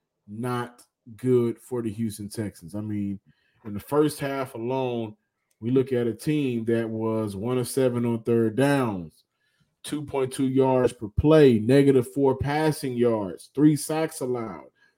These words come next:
He did run the ball fairly well with sixty-seven rushing yards, but six punts from Cameron Johnston.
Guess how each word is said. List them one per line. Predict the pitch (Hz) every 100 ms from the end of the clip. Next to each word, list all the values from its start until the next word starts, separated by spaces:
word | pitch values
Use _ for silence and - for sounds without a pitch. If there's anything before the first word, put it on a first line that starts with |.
| _
He | 107
did | 104 147 170
run | 165 190
the | 190
ball | 170 180 175
fairly | 170 - 175 175
well | 170 175 170
with | 151 131
sixty-seven | - 147 151 - 147 143
rushing | 143 147 143 143
yards, | 147 143 143 139 - _ _ _ _
but | 110
six | - - 254 277 - - - _ _ -
punts | - 208 196 - - - _ _ _ _
from | - 127
Cameron | 110 143 135 123 110
Johnston. | 104 117 117 - 151 170